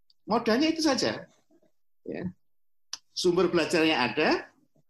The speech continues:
terbatas, misalkan ibu, ada siswa yang direkrut dengan memenuhi syarat, ada mentor yang kuat, dan dia harus belajar delapan jam sehari selama tiga bulan kalau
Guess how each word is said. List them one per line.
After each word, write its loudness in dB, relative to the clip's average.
terbatas, -2
misalkan 0
ibu, 0
ada 0
siswa 0
yang 2
direkrut 0
dengan 0
memenuhi 2
syarat, 0
ada -2
mentor 2
yang 0
kuat, -2
dan -2
dia 0
harus -6
belajar 0
delapan 0
jam 2
sehari 2
selama 0
tiga -2
bulan 0
kalau -2